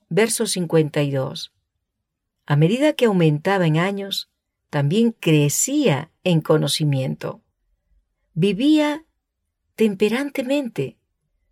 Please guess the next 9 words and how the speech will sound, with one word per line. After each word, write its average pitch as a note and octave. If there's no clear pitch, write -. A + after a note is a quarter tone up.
Sus -
horas F#3+
preciosas F3+
no C#4
fueron D#4
malgastadas G3
en D#3
placeres D#3+
disipadores. D3